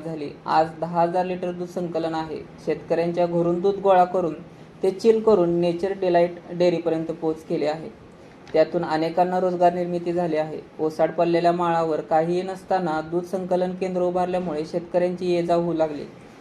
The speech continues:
त्यांना कुठलीही अडचण होऊ नये याच्यासाठी भक्तीचा माळा शॉपिंग सेंटरची उभारणी करण्यात आली.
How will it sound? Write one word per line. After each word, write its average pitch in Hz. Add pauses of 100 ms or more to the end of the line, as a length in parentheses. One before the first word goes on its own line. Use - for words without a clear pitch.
(280)
त्यांना 190
कुठलीही 208
अडचण 202
होऊ 190
नये 156
याच्यासाठी 170
भक्तीचा 180
माळा 170 (100)
शॉपिंग 170
सेंटरची 165
उभारणी 156
करण्यात 151
आली. 151